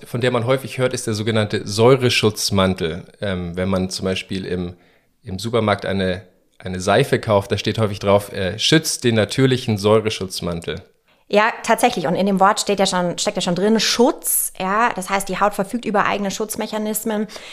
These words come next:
Speaker 2: Der Säureschutzmantel, das ist ja so ein bisschen fraglich, versteht man noch nicht ganz genau, wie der funktioniert. Aber man vermutet, dass es,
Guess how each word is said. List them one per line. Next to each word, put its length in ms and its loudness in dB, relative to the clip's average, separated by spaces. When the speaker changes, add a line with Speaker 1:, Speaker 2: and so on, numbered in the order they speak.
Speaker 2:
Der 140 2
Säureschutzmantel, 1080 4
das 160 0
ist 120 -2
ja 100 6
so 80 2
ein 100 2
bisschen 460 0
fraglich, 640 0
versteht 300 0
man 100 0
noch 80 2
nicht 160 -2
ganz 240 0
genau, 360 4
wie 80 0
der 120 4
funktioniert. 520 0
Aber 140 2
man 140 0
vermutet, 540 0
dass 140 2
es, 160 -4